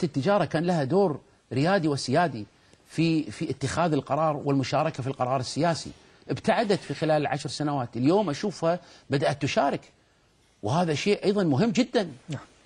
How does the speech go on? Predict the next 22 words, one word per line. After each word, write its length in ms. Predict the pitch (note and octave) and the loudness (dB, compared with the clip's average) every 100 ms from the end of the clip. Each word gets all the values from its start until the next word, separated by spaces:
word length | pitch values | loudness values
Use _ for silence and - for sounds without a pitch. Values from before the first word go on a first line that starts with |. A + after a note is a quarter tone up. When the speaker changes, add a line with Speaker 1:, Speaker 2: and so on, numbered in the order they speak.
| _ _ _ - - | _ _ _ -8 0
Speaker 1:
أن 260 | F3 A3 C#4 _ _ _ _ - | 2 0 -4 _ _ _ _ -8
يكون 460 | B2 - F3+ A3 G3 | -6 0 2 2 0
هناك 440 | C3 D#3+ F#3 - | 0 0 0 -2
أيضًا، 320 | D#3+ E3 G3 - _ _ _ _ - | -2 0 -2 -6 _ _ _ _ -8
يعني، 240 | A#2+ A2+ | -6 -4
جمعيات 560 | G2+ G#2 B2+ F3+ G3+ - - _ _ _ - | -2 0 2 2 0 -6 -20 _ _ _ -8
المجتمع 520 | B2+ A#2+ B2 F3+ F#3 E3 | -4 -2 -2 0 0 0
المدني 460 | G3+ F#3+ G3+ G#3+ | 0 0 0 0
لها 340 | C#3+ D3 D3+ F3+ | 0 2 2 2
هذا 120 | A3 | 2
الدور 320 | F3 F#3+ G3 - _ | 2 0 -2 -8 _
في 140 | - D3 | -2 0
بياناتها 680 | D3+ D#3 G3+ G#3 F#3+ F#3+ - - | 2 2 0 0 -2 -2 -6 -4
اللي 120 | C3+ | -2
قدمتها، 720 | C3 F#3 D#3+ G3 G3 G3 F#3+ | 2 0 0 0 -2 -2 0
أنها 180 | D#3+ D3 | 0 0
كانت 340 | C#3 D3+ D3+ A#2+ | 0 -2 -2 0
دائمًا 420 | C3+ G#3 B3 A#3 | 2 2 2 -2
تطالب 540 | G3+ G#3+ G3+ G3+ A3 - _ _ _ _ - | -2 0 2 4 0 -4 _ _ _ _ -2
بالابتعاد 1400 | C#3+ F3 F3 _ _ _ _ - F3 - - E3 G#3 G#3+ | 0 2 -2 _ _ _ _ -4 -2 -2 -2 0 2 2
عن 160 | A#3+ | 0
المحاصصة 640 | A3 E3 C#3 B2 A2 G2+ | 0 -2 -4 -8 -10 -10